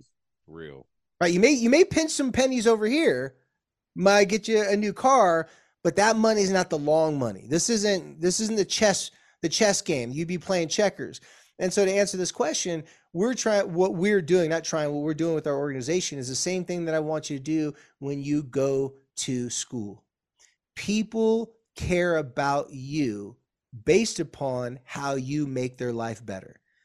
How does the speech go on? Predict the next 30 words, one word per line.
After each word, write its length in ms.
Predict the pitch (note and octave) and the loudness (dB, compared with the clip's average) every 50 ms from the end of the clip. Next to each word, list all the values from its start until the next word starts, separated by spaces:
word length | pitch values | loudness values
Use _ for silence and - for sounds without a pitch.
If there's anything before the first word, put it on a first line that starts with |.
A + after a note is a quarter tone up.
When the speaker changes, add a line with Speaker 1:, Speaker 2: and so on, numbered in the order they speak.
| _ _ _ _ C#3+ | _ _ _ _ -6
Speaker 2:
Unfortunately, 880 | C#3+ C#3 - - E3+ F3 F3 E3+ - - F3+ F3+ F3+ F3 F3 - - - | -6 -6 -4 -2 0 0 0 0 0 -4 -4 -4 -2 -4 -4 -6 -6 -6
at, 360 | C#3 C3 C#3 C3 - - _ _ - | -6 -4 -4 -6 -8 -12 _ _ -10
in 100 | C3+ C3 | -8 -8
the 80 | C3 B2 | -8 -8
college 420 | - - D#3+ D3+ E3 F3 D#3+ D#3+ | -4 0 2 2 2 2 2 0
age, 340 | E3+ F3+ F#3 G3 F#3 - - _ _ _ _ _ | 0 0 0 0 -2 -6 -12 _ _ _ _ _
some 260 | - - F3 E3 F3 | -4 -2 -2 -2 -2
people 460 | - F3 F3+ F3 - F#3 F3+ F3 E3+ | -2 -2 -4 -4 -2 0 0 0 0
have 40 | D3 | 0
had 320 | D#3 D3+ C#3+ C3+ C3 - - _ _ _ _ _ _ _ _ _ _ _ _ _ _ - | 0 0 0 0 -2 -6 -14 _ _ _ _ _ _ _ _ _ _ _ _ _ _ -14
this 320 | C3 C3 E3+ E3 - - | -2 0 0 0 0 -2
experience 560 | D3+ - - - - D#3+ D#3 D#3+ E3 D#3+ - | -6 -8 -8 -4 -2 -2 0 -2 -2 -4 -4
where 100 | D#3 D3+ | -2 0
that 240 | C#3+ C#3+ C#3 C#3 - - | 0 2 0 0 -2 -4
if 160 | C#3+ B2 A#2 | -6 -6 -4
you 140 | C#3 D3+ D#3 | -2 0 0
have 120 | D3 C3+ | 0 0
some 180 | - - C#3 B2+ | -2 -6 -8 -8
sort 220 | - - C3 A#2 | -6 -6 -6 -8
of 80 | A#2 - | -8 -8
clout, 400 | - - D3 C#3+ D3+ E3 - - _ _ _ | -6 -4 -2 -2 -2 -2 -4 -6 _ _ _
if 140 | - B2 - C#3 | -14 -10 -6 -4
you 80 | C#3 | -4
have 100 | B2+ B2 | -4 -4
some 160 | - - C3 | -6 -8 -10
sort 200 | B2 - C3+ B2+ | -10 -10 -10 -8
of 100 | A#2+ A2+ | -8 -8
popularity, 680 | - - B2 A#2 - C3 A#2+ B2+ C#3 C#3+ C#3 C#3 C#3+ C3+ | -6 -4 -4 -4 -4 -4 -4 -2 -2 0 0 -2 -2 -4
some 200 | - - A#2+ A#2 | -6 -8 -8 -8
notoriety, 680 | A#2+ A#2+ A#2+ A2+ A#2 B2 B2+ C3 C#3 C#3 C3+ C3+ C3+ B2+ | -8 -6 -6 -6 -4 -4 -2 -2 -2 -2 -2 -2 -4 -4